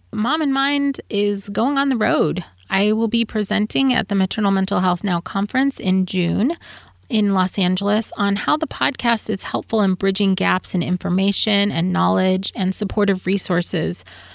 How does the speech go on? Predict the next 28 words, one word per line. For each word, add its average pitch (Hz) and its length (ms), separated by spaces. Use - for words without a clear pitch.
for 196 300
diverse 196 400
communities 180 720
and 202 800
for 220 160
people 220 340
who 202 140
may 190 160
not 190 180
have 185 180
access 180 460
to - 140
expert - 340
information. 170 800
I'm 202 180
really 214 220
excited 196 460
about 175 280
this 190 300
and 185 220
how 190 240
the 190 100
podcasting 185 840
can 190 200
help 185 260
bridge 214 260
the 185 80
gap 185 380